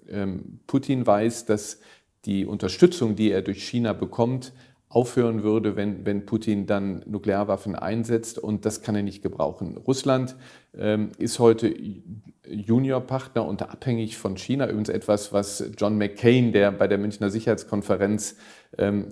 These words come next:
ein, ein lieber Gast war, sehr auch, ähm, äh, auch immer,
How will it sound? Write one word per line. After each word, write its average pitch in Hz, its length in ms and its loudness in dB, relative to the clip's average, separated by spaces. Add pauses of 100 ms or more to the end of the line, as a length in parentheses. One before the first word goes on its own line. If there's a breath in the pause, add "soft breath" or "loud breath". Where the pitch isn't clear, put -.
ein, 98 340 0
ein 95 400 -4
lieber 101 380 4 (320)
Gast - 340 4
war, 101 320 4
sehr 98 640 2
auch, 95 340 -2 (460)
ähm, 95 320 -6 (100)
äh, - 60 -10
auch 92 520 -6
immer, 98 380 -2